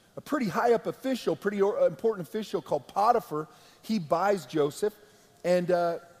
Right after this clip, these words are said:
puts him into employment in his, in his home. And he had a pretty large house, pretty large estate. Well, Joseph somehow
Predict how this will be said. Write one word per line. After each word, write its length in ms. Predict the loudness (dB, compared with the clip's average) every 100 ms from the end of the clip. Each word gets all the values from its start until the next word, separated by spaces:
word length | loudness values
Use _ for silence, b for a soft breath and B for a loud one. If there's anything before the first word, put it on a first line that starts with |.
| -2
puts 240 | -2 0
him 140 | -2 0
into 280 | -2 -2 -4
employment 440 | -2 -4 -4 -4
in 80 | -4
his, 360 | -6 -8 -14 -20 _ _
in 80 | -8
his 120 | -2
home. 320 | 2 4 4
And 60 | 0
he 60 |
had 100 | -4
a 20 | -4
pretty 200 | -4 0
large 280 | 0 -2
house, 320 | 0 2 2 0
pretty 220 | -8 -4
large 200 | -4 -6
estate. 380 | -10 -4 -4 -4 B B B
Well, 140 | 2
Joseph 540 | 2 0 0 -2 -6
somehow 680 | -4 2 2 2 -2 -2 -4